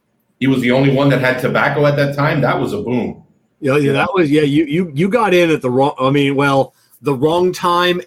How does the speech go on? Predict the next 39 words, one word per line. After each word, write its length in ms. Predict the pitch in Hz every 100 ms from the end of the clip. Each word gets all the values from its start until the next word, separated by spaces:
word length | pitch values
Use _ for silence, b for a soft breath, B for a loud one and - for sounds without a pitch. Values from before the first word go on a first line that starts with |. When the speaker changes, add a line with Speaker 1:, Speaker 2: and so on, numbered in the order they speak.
| _ _
Speaker 2:
and 400 | 160 170 165 151 131
the 120 | 143
right 400 | 120 143 151 -
time, 480 | 139 113 101 95 98 -
you 180 | 131 127
know? 80 |
Speaker 1:
It 60 | 143
was 120 | 156
the 100 | 160
right 280 | 156 196 208
time 220 | 196 214
if 100 | 185 165
you 100 | 147
had 180 | 170 143
to-, 200 | 139 -
tobacco. 680 | - 139 190 - 123 - - _ _
If 140 | 120 131
you 80 | 170
Speaker 2:
Yeah. 60 |
Speaker 1:
didn't 140 | 262 180
have 80 | 135 _ -
tobacco, 580 | 143 - 123 107 - - _ _ _ _ _ _ _ _ _
then, 280 | 135 135 135
you 100 | 143
know, 360 | 123 101 - 113
people 200 | - 214
say 140 | 214 170
we're 140 | 151
in 60 | 139
a 20 |
boom 260 | 139 143 131
now. 520 | 123 180 151 - - -
It's 220 | 214 208
a 60 | 165
mini 400 | 135 139 143 139
boom, 240 | 135 143
I 100 | 160
think. 440 | 165 127 147 185 _ _ _ _
Speaker 2:
Yeah. 340 | 196 180 107